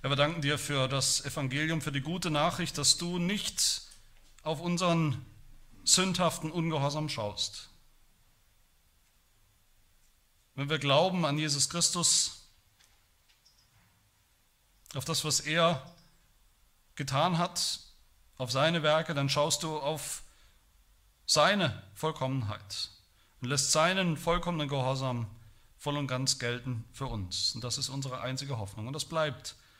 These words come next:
unsere eigen-, einzige Hoffnung. Umso mehr danken wir dir, dass du uns auch befreit hast zu einem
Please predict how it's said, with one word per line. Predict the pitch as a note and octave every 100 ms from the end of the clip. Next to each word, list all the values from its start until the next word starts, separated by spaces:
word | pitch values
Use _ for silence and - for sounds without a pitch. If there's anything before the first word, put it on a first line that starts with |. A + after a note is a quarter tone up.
| _ -
unsere | C3 B2
eigen-, | A2+ G#2 G2+
einzige | A#2 A2+ G#2+ G2+
Hoffnung. | F2+ F#2+ E2 D#2 - - _ _ _ _ _ _ _ _ _ _ _ _ _ _ _ _ - - - - - - _ _ _ -
Umso | C#3
mehr | D#3 E3
danken | E3 G3 E3
wir |
dir, | D3+ D#3+
dass | D#3 -
du | D#3 D#3
uns | E3+ E3
auch | D3+ D#3 - -
befreit | - D3+ - D3 G3+ D3
hast | B2 - - - -
zu | D3
einem | C3 C#3 C#3+ C#3+ C#3